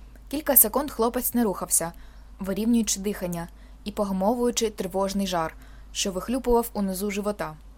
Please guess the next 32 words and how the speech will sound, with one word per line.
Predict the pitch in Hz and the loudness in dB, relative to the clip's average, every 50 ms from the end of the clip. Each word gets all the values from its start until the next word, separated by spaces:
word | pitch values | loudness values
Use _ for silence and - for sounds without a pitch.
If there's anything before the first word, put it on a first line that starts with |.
| - - - - - - - - | -20 -20 -20 -20 -20 -20 -10 -6
Він | - 294 370 | -4 -4 -2
почувався | 349 - 226 - 226 233 247 240 - - 240 | -2 0 0 2 2 2 4 4 4 4 2
людиною, | 220 214 214 226 311 320 302 262 208 190 | 2 -2 -2 -2 -2 0 0 0 0 2
що | - - 180 214 220 190 - | 2 2 2 2 2 0 0
налаштовує | - 208 208 208 208 208 - - - 285 285 254 226 214 | 0 0 0 2 0 0 0 2 2 2 4 4 4 6
себе | 208 - 220 208 220 240 | 8 6 6 6 2 0
перед | 240 - 208 202 208 208 | 2 2 2 2 2 0
тим, | - 269 277 254 | -2 -2 0 0
як | 214 202 185 185 | 0 0 0 -2
зайти | 185 190 202 - - 240 240 - - | -2 -2 -4 -4 -4 -6 -6 -6 -6
до | 196 - 214 | -6 -4 -2
стоматологічного | 208 - - 214 208 208 202 196 196 196 214 233 - - 247 240 226 | -2 -2 0 0 0 0 0 0 -2 0 0 0 0 2 2 2 2
кабінету. | 220 220 220 220 226 202 175 160 - - 170 - - - - - - - - - - - - - - | 2 0 0 2 2 0 0 -2 -4 -8 -10 -12 -14 -18 -20 -20 -20 -20 -20 -20 -20 -20 -18 -10 -8
А | 196 190 | -6 -4
тоді, | - 196 185 180 226 262 277 - - - - - - - | -4 -4 -2 -2 -2 -4 -4 -6 -10 -20 -18 -16 -6 0
не | 214 214 220 | 2 2 2
повертаючи | 208 220 202 202 202 - 277 294 294 294 294 - 247 | 4 2 0 0 2 2 4 4 4 4 2 2 0
голови, | 233 220 214 208 208 208 226 254 269 - - - | 0 0 0 0 0 0 0 -2 -2 -4 -8 -8
рішуче | 214 202 202 190 - - 294 285 - - 285 269 269 - | -6 -6 -4 -4 -4 -4 -4 -2 0 0 0 -2 -2 -4
тицьнув | - 214 214 - - - 220 214 | -6 -4 -2 0 0 0 0 -2
пальцем | - - 185 180 185 185 - - 190 185 - | -2 0 0 0 0 0 -2 -2 -2 -4 -8
у | - | -10
кнопку | - - 190 196 202 202 - - 185 - - - | -10 -6 -4 -4 -4 -4 -6 -8 -8 -8 -6 -2
з | - - - | -2 -2 -2
четвіркою. | - - 196 - - 180 165 - - 160 156 156 165 - - - - - - - - - - - - - - - - - - | -2 -8 -6 -4 -4 -6 -6 -6 -8 -10 -10 -10 -10 -14 -18 -20 -20 -20 -20 -20 -20 -20 -20 -20 -20 -20 -20 -20 -20 -20 -12
З | - | -10
четвертого | - - - - 269 311 320 - 254 240 214 | -8 -6 -2 0 0 0 0 0 0 0 0
поверху | 196 - 233 269 254 262 240 - 220 202 | 0 2 0 2 2 0 -2 -2 -4 -2
Марк | 196 208 226 240 - | 0 0 0 0 -2
спустився | - - 208 - - 214 180 - - 208 | -4 -2 -2 -4 -2 -2 0 0 0 2
на | 208 208 | 0 0
другий, | 202 185 175 170 175 160 160 | 0 0 -2 -4 -4 -6 -10